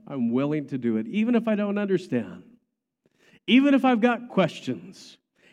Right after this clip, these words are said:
even if I don't know how it's gonna work, I fully trust in you." Let me pray with you. Father, we thank you today that we could come and worship together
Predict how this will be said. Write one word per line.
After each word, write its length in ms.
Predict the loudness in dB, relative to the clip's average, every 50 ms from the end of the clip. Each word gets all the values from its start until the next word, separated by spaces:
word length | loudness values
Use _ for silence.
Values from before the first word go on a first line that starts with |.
| _ _ 2
even 240 | 8 8 8 10 10
if 120 | 8 8 8
I 80 | 8
don't 160 | 8 8 6
know 140 | 6 4 4
how 180 | 6 4 4 2
it's 120 | 0 0
gonna 200 | 0 2 4 6
work, 360 | 8 8 6 6 2 -4 -10 -12 -14 -14 -14 _ _ _ _ _ _ _ _ _ _ _ _ -8
I 120 | -8 -8 -8 -10 _ -6
fully 500 | -4 -2 -2 0 0 2 2 0 0 -4 -6 -16 -18 -10
trust 520 | -4 -4 -4 -4 -4 -10 -18 -20 _ -20 _ _ _ _ _ _ _ _ _ _ -6
in 140 | -4 0 0
you." 360 | 2 0 0 -4 -10 -16 -20 -20 -20 _ _ _ _ _ _ -8
Let 100 | -6 -4
me 80 | -4
pray 200 | -4 -4 -4 -4
with 240 | -4 -4 -6 -6 -8
you. 80 | -10 -10
Father, 360 | -8 -8 -6 -6 -6 -4 -4
we 120 | -2 -4
thank 360 | -4 -4 -4 -6 -6 -6 -6 -8
you 80 | -8
today 500 | -8 -6 -6 -2 -2 0 0 -2 -4 -6 -8 -14 -20 -20 -20 _ _ _ _ _ _ _ _ _ _ _ _ _ _ _ _ _ _ _ _ _ _ _ -8
that 240 | -2 0 0 0 2
we 160 | 4 2 4
could 260 | 4 2 0 0 0 -2
come 360 | 0 0 0 0 0 0 0
and 420 | 0 0 0 -2 -4 -8 -14 -16 -8 -2
worship 460 | 0 0 0 0 -2 -8 -10 -8 -8
together 640 | -8 -4 -4 -2 -2 -2 -4 -4 -4 -4 -4 -6 -8